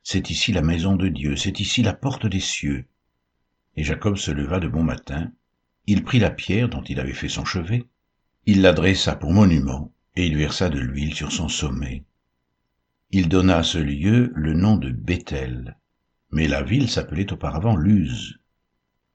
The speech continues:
Jacob fit un vœu en disant, « Si Dieu est avec moi et me garde pendant ce voyage que je fais, s'il me donne du pain à manger et des habits pour me vêtir, et si je retourne en paix à la maison de mon père,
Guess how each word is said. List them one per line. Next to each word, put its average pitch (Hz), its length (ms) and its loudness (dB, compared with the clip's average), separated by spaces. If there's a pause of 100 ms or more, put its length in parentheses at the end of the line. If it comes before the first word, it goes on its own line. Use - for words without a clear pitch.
(160)
Jacob 113 420 0
fit - 200 -6
un 62 180 -2
vœu 60 300 -4
en 62 80 -6
disant, « 92 480 2 (520)
Si - 300 -2
Dieu 76 540 0 (100)
est 85 180 -2
avec 92 280 -2
moi 71 440 -4
et 95 120 4
me 90 120 2
garde 117 400 4
pendant 95 240 2
ce - 120 -2
voyage 73 500 -2
que - 80 -12
je 65 160 -8
fais, 87 440 -6 (480)
s'il - 280 4
me 113 100 8
donne 101 220 6
du 78 160 0
pain 143 240 4
à 139 40 4
manger 110 420 6
et 73 40 -4
des 73 200 -2
habits 120 260 4
pour 85 120 -2
me 76 100 0
vêtir, 95 680 -2 (460)
et 87 120 2
si 82 200 0
je 76 100 0
retourne 107 460 4
en 95 140 6
paix 92 200 2
à 71 60 2
la 67 80 0
maison 90 300 0
de 69 60 -4
mon 73 200 -2
père, 82 320 -4